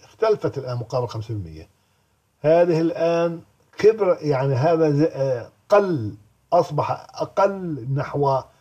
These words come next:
يعني السالب، لاحظوا الإشارة. وبالتالي نجد من جدول ديكي فولر القيم بأن قيمة ديكي فولر أقل بكثير من هذه القيمة التي، وبالتالي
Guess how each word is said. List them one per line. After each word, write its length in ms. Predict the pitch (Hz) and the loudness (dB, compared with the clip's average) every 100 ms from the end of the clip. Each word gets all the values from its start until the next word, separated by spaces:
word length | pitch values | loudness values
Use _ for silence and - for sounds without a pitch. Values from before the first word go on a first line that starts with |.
| _ _ - | _ _ -8
يعني 220 | 131 123 | -6 -4
السالب، 540 | 110 - 180 170 123 120 | -8 -2 2 4 2 -4
لاحظوا 300 | 107 107 107 | -4 -4 -6
الإشارة. 480 | 104 - 98 90 - _ _ _ - | -8 -8 -8 -10 -16 _ _ _ -8
وبالتالي 840 | 117 117 - 190 180 139 139 156 _ - _ 143 | -6 -6 0 2 4 2 -2 -4 _ -20 _ 0
نجد 300 | 156 160 143 | 2 2 -2
من 100 | 135 | 0
جدول 340 | 151 143 139 | 2 2 0
ديكي 200 | 143 135 | -2 -2
فولر 340 | 135 180 180 | 0 4 4
القيم 360 | 170 175 185 185 | 4 0 -2 0
بأن 720 | 156 170 202 202 170 131 104 - _ _ _ _ _ _ | -2 0 -2 0 -2 -2 -4 -10 _ _ _ _ _ _
قيمة 420 | 151 165 175 185 | 2 4 2 0
ديكي 380 | 185 165 175 185 | -4 -4 -4 -2
فولر 340 | 165 202 190 - | 0 0 -2 -2
أقل 480 | 147 - 208 214 | -4 2 2 2
بكثير 760 | 180 151 - 214 254 247 220 170 | 0 -4 -4 -10 -8 -8 -6 -4
من 240 | 147 143 120 | -2 -2 -2
هذه 440 | 135 127 127 110 | -2 -2 -4 -4
القيمة 460 | 110 - 123 120 113 | -6 -10 -8 -6 -6
التي، 560 | 113 104 - 98 73 _ _ _ _ | -8 -8 -6 -6 -8 _ _ _ _
وبالتالي 920 | 110 110 107 - 127 117 113 110 110 | -6 -4 -4 -4 -2 -2 -2 -4 -6